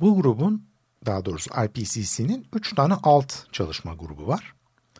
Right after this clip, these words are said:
Ve bu üç alt çalışma grubu ayrı ayrı raporlar çıkartıyorlar. Birinci çalışma grubunun raporu iklim değişikliğinin bilimsel yönü üzerine. Bu rapor,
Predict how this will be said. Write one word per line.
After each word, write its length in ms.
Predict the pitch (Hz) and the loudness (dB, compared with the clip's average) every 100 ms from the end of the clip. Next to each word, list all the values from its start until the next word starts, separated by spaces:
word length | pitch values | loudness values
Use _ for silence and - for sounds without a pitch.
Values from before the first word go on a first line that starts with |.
| _ _ - _ _ | _ _ -20 _ _
Ve 200 | 143 127 | 6 6
bu 160 | 156 165 - | 6 -2 -2
üç 300 | 254 - - - | -4 -4 -8 0
alt 300 | 165 180 - | 2 2 -2
çalışma 460 | 131 131 - 196 | -2 -2 0 0
grubu 580 | 175 104 90 117 240 254 _ | 0 -2 -4 0 -2 -2 _
ayrı 500 | 117 117 131 151 226 - | -2 2 2 2 -2 0
ayrı 500 | 120 104 107 185 220 | 0 2 0 0 2
raporlar 640 | 135 135 110 113 107 92 - _ | 2 2 2 2 0 -2 -10 _
çıkartıyorlar. 800 | - - 104 - - 71 69 - - _ _ - - _ - | -6 -2 -2 -4 -12 -12 -14 -16 -20 _ _ -20 -20 _ -2
Birinci 680 | 120 139 160 185 196 240 131 | 2 2 4 4 2 0 -2
çalışma 440 | 147 123 117 123 | 0 0 2 0
grubunun 640 | 110 107 107 101 95 92 95 | 0 0 -2 -2 -6 -6 -4
raporu 500 | 113 - 104 190 277 _ _ _ _ _ _ _ _ _ _ _ - 160 - _ _ - | -4 -2 -2 -2 -2 _ _ _ _ _ _ _ _ _ _ _ -14 -14 -14 _ _ -10
iklim 380 | 139 135 190 175 | -10 0 2 4
değişikliğinin 760 | 127 107 113 - 120 123 113 | 4 2 -4 -4 -2 -2 -2
bilimsel 540 | 98 117 127 - 143 123 | 0 2 2 4 4 4
yönü 240 | 98 95 | 2 -2
üzerine. 640 | 87 82 92 90 147 214 160 | -4 -6 -6 -2 2 2 2
Bu 80 | 151 | 0
rapor, 440 | 101 - 214 220 | 0 0 0 2